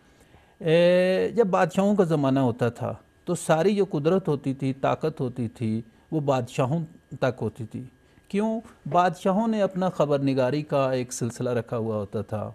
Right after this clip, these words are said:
वो मुख्तलफ उसकी सल्तनत के हिस्सों से ख़बरें लाते थे, तो सारी इतलात पहुँचती थी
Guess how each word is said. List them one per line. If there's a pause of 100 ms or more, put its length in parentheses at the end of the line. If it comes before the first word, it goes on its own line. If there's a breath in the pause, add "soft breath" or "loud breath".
वो
मुख्तलफ
उसकी
सल्तनत
के
हिस्सों
से (400 soft breath)
ख़बरें
लाते
थे,
तो
सारी
इतलात
पहुँचती
थी